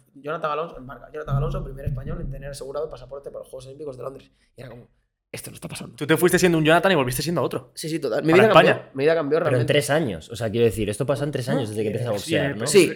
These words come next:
Speaker 2: y
Speaker 1: fui a, mm, en-, entré en dos mil nueve, en el, el once de febrero de dos mil nueve entré al equipo nacional y el
Speaker 3: Y con veinte te clasificas.
Speaker 1: once de dos mil once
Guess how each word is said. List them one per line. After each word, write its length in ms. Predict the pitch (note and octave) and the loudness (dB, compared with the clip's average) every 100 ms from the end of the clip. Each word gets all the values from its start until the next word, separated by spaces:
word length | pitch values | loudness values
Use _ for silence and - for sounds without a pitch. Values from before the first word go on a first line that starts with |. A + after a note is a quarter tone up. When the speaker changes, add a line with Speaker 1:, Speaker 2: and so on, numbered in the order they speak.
| - | -2
Speaker 2:
y 120 | C#3+ | -2
Speaker 1:
fui 520 | - D3+ D#3 D#3 D#3 | 2 4 6 8 8
a, 420 | D3+ D3+ D3 D3 - | 8 8 6 6 2
mm, 240 | C3 C3+ - D#2+ _ | -4 -4 -10 -20 _
en-, 200 | C3+ B2+ - - | -8 -8 -14 -18
entré 1160 | - B2 - C#3+ D3 D3 D3+ C#3 C#3+ C#3+ - | -14 -8 -4 -2 0 0 -2 -4 -8 -10 -12
en 480 | C3+ C3+ C3+ C3+ C3+ | -14 -14 -16 -18 -16
dos 200 | C3 A#2 | -14 -8
mil 120 | C3 C3 | -4 -2
nueve, 440 | C#3 C#3+ E3+ C#3 | 0 0 -2 -4
en 160 | B2 B2+ | -10 -10
el, 360 | B2+ B2+ A2+ _ _ _ _ _ _ _ _ | -12 -16 -20 _ _ _ _ _ _ _ _
el 140 | - C3 | 0 0
once 200 | C#3 C#3 | 4 2
de 40 | |
febrero 260 | C3 C#3+ C3 | 4 2 2
de 60 | |
dos 120 | B2 | 0
mil 160 | B2 C3+ | 0 0
nueve 160 | D3 C3 | 0 0
entré 160 | B2+ | -2
al 60 | B2+ | -2
equipo 200 | B2 C3 | -2 -2
nacional 400 | C3 D#3 G3+ - _ _ _ _ _ _ _ | -2 -4 -6 -12 _ _ _ _ _ _ _
y 400 | C3+ B2+ D3 E3 - | -8 -2 -2 -4 -4
el 640 | B2 B2 A2+ B2 - _ _ | -2 -2 -2 -2 -6 _ _
Speaker 3:
Y 120 | G2+ | -12
con 160 | G#2+ G2+ | -8 -6
veinte 200 | G#2 B2+ | -4 -2
te 100 | C3 | -2
clasificas. 380 | A2+ G#2 A#2 D3+ | -4 -2 6 6
Speaker 1:
once 680 | D#3+ - D3+ D3+ D3 - - | 6 6 8 8 6 0 -12
de 380 | C3+ C3+ C3+ C#3 | -10 -6 -4 -4
dos 180 | C3 | -6
mil 160 | C3 C#3+ | -4 -4
once 600 | D3 D3 D#3 - - | -4 -4 -4 -4 -8